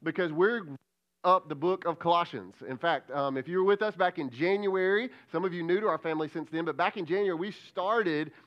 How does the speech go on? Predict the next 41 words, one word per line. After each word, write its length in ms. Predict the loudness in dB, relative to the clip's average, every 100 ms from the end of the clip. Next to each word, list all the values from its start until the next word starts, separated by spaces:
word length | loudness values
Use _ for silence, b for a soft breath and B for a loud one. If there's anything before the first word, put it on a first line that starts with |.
| B
with 340 | -2 -2 -4 -8
Colossians 480 | 0 2 2 -2 -4
chapter 360 | 0 0 -2
one, 520 | -6 0 2 4 2 -2 B B
and 100 | -4
we 140 | -2
walked 320 | 2 2 2 -2
all 360 | -2 2 2 2
the 60 |
way 180 | 2 2
through 220 | 2 0
all 220 | 2 0
four 200 | 0 -2
chapters. 440 | 0 0 0 0 -4
We're 120 | -2
gonna 160 | 0 2
read 220 | 0 0
the 80 | -2
last 460 | 2 4 4 0 -4
verse 360 | 2 4 2 -2
today. 280 | -2 0 0
Some 140 | -2
of 60 | 0
y'all 120 | 0
thought 180 | 0 -2
we 80 | -2
was 100 | -2
never 160 | -4
gonna 160 | -4 -2
get 160 | -2 -2
there, 220 | -4 -4
<laughs> 160 | 0
okay? 160 | 0 0 B B
But 100 | 2
we 140 | 2 4
made 260 | 6 6
it. 100 | 4
We're 120 | -2 -2
gonna 120 | 0
get 160 | -2
there 260 | 0 2